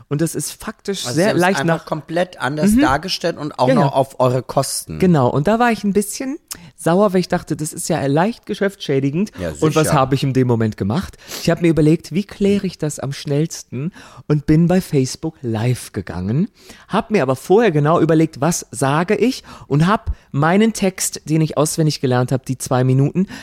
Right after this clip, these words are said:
Speaker 1: hab ich einem befreundeten Anwalt, äh, geschickt, hab gesagt, „Kann ich das sagen?“ Er so, du b-,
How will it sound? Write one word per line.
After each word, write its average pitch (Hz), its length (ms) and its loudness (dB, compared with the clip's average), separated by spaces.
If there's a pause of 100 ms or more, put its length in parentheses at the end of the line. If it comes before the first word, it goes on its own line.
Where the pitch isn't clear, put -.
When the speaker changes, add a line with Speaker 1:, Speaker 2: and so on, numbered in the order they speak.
(140)
Speaker 1:
hab 170 280 -2
ich 165 260 -2
einem 147 580 2
befreundeten 143 500 0
Anwalt, 190 500 0
äh, 165 80 2
geschickt, 180 340 -2
hab 160 80 0
gesagt, - 180 -4
„Kann 170 120 0
ich 170 80 0
das 156 140 -6
sagen?“ 175 300 0
Er 143 80 -4
so, 139 140 -2 (420)
du 135 120 0
b-, - 100 0